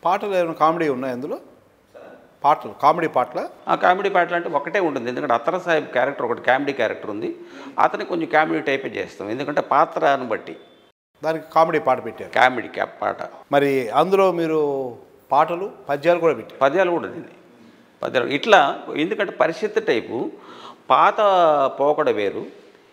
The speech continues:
Speaker 2: ఇప్పుడు వస్తున్నటువంటి పరిషత్ నాటకాలకి కావాల్సిన కొత్త టైపు. రెండోది, నేను చేసిన నాటకాలన్నీ కూడా చాలా మంచి పేరు తెప్పించేశారు. హైదరాబాద్ విప్రనారాయణ చేశాను, రాధా మాధవీయం చేశాను,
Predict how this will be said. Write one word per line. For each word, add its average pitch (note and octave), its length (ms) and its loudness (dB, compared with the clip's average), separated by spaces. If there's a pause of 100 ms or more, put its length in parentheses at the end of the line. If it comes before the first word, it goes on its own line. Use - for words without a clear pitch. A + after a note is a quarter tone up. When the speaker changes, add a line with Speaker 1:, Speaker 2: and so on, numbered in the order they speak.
(160)
Speaker 2:
ఇప్పుడు F#3+ 280 0
వస్తున్నటువంటి F3+ 800 0 (1200)
పరిషత్ F#3 440 0
నాటకాలకి D3+ 880 -2 (460)
కావాల్సిన E3 300 4
కొత్త D#3 260 -6
టైపు. A2+ 300 -4
రెండోది, D#3+ 600 2
నేను D3+ 680 2 (120)
చేసిన F3 240 0
నాటకాలన్నీ E3 560 0
కూడా E3 220 -4
చాలా C#3 160 4
మంచి D#3 220 -2
పేరు C#3+ 160 -2
తెప్పించేశారు. - 760 -8 (160)
హైదరాబాద్ C#3+ 380 2
విప్రనారాయణ B2+ 640 -2
చేశాను, A2 360 -8 (360)
రాధా A#2+ 340 2
మాధవీయం B2+ 460 -2
చేశాను, G#2+ 440 -6